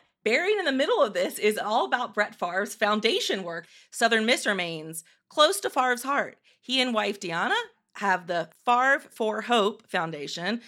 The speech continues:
That's Favre and then the number four Hope, 'cause he's number four, get it? Recently raised funds to build a volleyball center at the school. Favre's daughter,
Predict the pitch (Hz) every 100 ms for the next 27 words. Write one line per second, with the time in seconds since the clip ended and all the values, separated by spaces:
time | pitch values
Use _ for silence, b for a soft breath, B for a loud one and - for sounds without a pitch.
0 | B B 175 170 - 185 180 175 175 175
1 | 165 170 151 - 190 240 294 302 - 151
2 | 151 - 175 160 - - - - 185 185
3 | 185 - - 165 165 165 190 247 - -
4 | - - - 208 254 285 302 415 233 175
5 | - - 254 262 262 269 190 185 202 214
6 | 190 180 190 190 190 - 165 175 - 170
7 | - 202 - 269 392 262 135 - B B
8 | B - 180 208 233 240 240 262 208 202
9 | 208